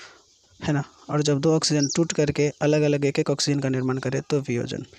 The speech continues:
सिंपल सी बात है, अपघटन या वियोजन का मतलब हो गया टूटना। तो आप देख सकते हो कौन सा chemical reaction है जिसमें टूट रहा है। तो आप इसमें option number सी में ध्यान से देखो, option सी में ध्यान से देखो, यहाँ पर लिखा हुआ है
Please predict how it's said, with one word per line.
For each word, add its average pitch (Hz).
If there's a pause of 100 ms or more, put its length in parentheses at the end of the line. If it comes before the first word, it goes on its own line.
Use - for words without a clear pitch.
(300)
सिंपल 147
सी 170
बात 170
है, 175 (560)
अपघटन 160
या 160
वियोजन 151
का 156
मतलब 147
हो 143
गया 147
टूटना। 143 (300)
तो 143
आप 139
देख 147
सकते -
हो 160
कौन 147
सा 156
chemical 147
reaction 143
है 156
जिसमें 156 (160)
टूट 143
रहा 131
है। 120 (880)
तो -
आप 165
इसमें 170
option 165
number 170
सी 160
में 170
ध्यान 143
से 147
देखो, 123 (420)
option 151 (180)
सी 170
में 175
ध्यान 143
से 151
देखो, 139 (800)
यहाँ 156
पर 175
लिखा 170
हुआ 170
है 147